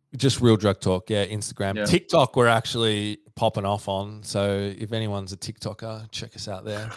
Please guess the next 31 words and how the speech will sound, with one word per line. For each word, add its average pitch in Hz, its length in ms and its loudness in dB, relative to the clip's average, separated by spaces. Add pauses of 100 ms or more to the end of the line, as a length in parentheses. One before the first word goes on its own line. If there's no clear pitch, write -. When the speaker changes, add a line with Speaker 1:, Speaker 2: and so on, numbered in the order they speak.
Speaker 1:
But 98 160 -6
Speaker 2:
<laughs> 139 220 -10
Yeah, 98 80 -4
we're 104 60 -2
Speaker 1:
yeah, 110 60 0
Speaker 2:
still - 200 -8
Speaker 1:
just 110 80 -2
Speaker 2:
trying 98 140 -2
to 87 60 -14
figure 92 200 -6
that 87 180 0
out 85 180 -2
as 87 140 -12
well. 85 320 -4
So, 80 460 -10 (260)
Speaker 1:
<laughs> - 400 -4
Speaker 2:
um, 85 640 -2
<laughs> - 80 -16
a 123 400 -2 (640)
couple 95 240 -4
of 92 80 -2
old 92 260 0
duds 92 320 -2
trying 90 180 -6
to 87 60 -8
figure 87 240 -6
out 87 100 -6
the 90 100 -12
new 87 200 -6
sort 87 220 -14
of 85 140 -18